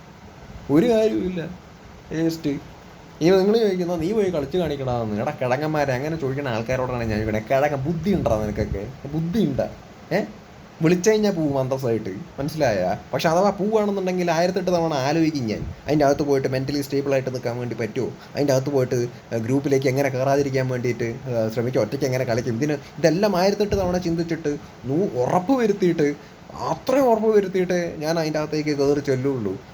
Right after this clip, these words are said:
Otherwise നമ്മൾ പോവില്ല, പറ്റാത്ത പണിക്ക് പോവില്ല, ബാക്കിയുള്ള ഒരാളുടെ ഓപ്പർച്യൂണിറ്റി കളഞ്ഞിട്ട് പോകാൻ താല്പര്യമില്ല. ഏ, ഇപ്പോൾ ഇവിടെ ഇരുന്നിട്ട് നല്ല അന്തസ്സായിട്ട് തന്നെ ക്രിട്ടിസൈസ് ചെയ്യുന്നത്. കാര്യം എന്താണെന്ന് വെച്ച് കഴിഞ്ഞാൽ അതിൻ്റെ അകത്തേക്ക് പോയിരിക്കുന്ന ആൾക്കാർ ഇതൊന്നും അറിയാണ്ട് പോയിരിക്കുന്നൊന്നുമല്ലല്ലോ.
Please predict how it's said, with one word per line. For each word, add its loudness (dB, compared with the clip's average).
Otherwise 2
നമ്മൾ 2
പോവില്ല, 2
പറ്റാത്ത 0
പണിക്ക് 0
പോവില്ല, 2
ബാക്കിയുള്ള 0
ഒരാളുടെ -2
ഓപ്പർച്യൂണിറ്റി -4
കളഞ്ഞിട്ട് -2
പോകാൻ -4
താല്പര്യമില്ല. -2
ഏ, 4
ഇപ്പോൾ -2
ഇവിടെ 2
ഇരുന്നിട്ട് 2
നല്ല 0
അന്തസ്സായിട്ട് 0
തന്നെ 0
ക്രിട്ടിസൈസ് -2
ചെയ്യുന്നത്. 0
കാര്യം 0
എന്താണെന്ന് -2
വെച്ച് -4
കഴിഞ്ഞാൽ 0
അതിൻ്റെ -2
അകത്തേക്ക് -2
പോയിരിക്കുന്ന 2
ആൾക്കാർ 0
ഇതൊന്നും 0
അറിയാണ്ട് 0
പോയിരിക്കുന്നൊന്നുമല്ലല്ലോ. 0